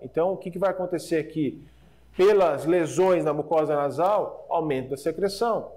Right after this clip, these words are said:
É, pelas lesões erosivas no trato gastrointestinal, você vai ter o quê? A diarreia, fora a perda de peso. Tá certo?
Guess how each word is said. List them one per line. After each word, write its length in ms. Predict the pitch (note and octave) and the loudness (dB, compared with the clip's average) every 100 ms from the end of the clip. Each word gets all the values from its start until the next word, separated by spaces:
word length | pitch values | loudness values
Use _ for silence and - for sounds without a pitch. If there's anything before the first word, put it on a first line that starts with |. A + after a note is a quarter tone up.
| - - - - | -20 -20 -20 -10
É, 80 | A#2+ | -4
pelas 220 | D#3 C#3+ | -2 0
lesões 360 | C#3+ C3+ F#3+ G3 | 0 2 2 2
erosivas 500 | F#3+ D#3 F3+ G3 F#3 | 2 2 2 0 0
no 60 | |
trato 240 | F3+ E3 E3 | 0 -2 0
gastrointestinal, 1040 | E3 D#3+ - E3+ A3+ G3 F#3 F#3+ - - - | -2 -2 -4 -4 0 0 0 -2 -6 -18 -6
você 220 | E3 F#3 | -2 0
vai 120 | F3+ | 0
ter 140 | F3+ G#3+ | 2 0
o 80 | |
quê? 180 | G#3+ E3 | 2 0
A 80 | C#3+ | 0
diarreia, 640 | D3 B3 A3+ F#3 A#3 C4+ - - - - | 4 2 4 4 4 0 -6 -16 -20 -10
fora 600 | - G#3+ A3+ C4 D4 F4+ - | 2 4 6 6 2 0 -4
a 80 | - | -6
perda 360 | - F3 D3+ | 0 0 2
de 100 | E3 | -2
peso. 460 | A3+ C4+ B3 E3 D#3 - - - - - - - - - _ - - - - | 0 0 0 0 -8 -18 -20 -20 -20 -20 -20 -20 -20 -20 _ -20 -20 -20 -20
Tá 80 | G#2 | -18
certo? 420 | - F#3 A#3 - | 0 2 2 -2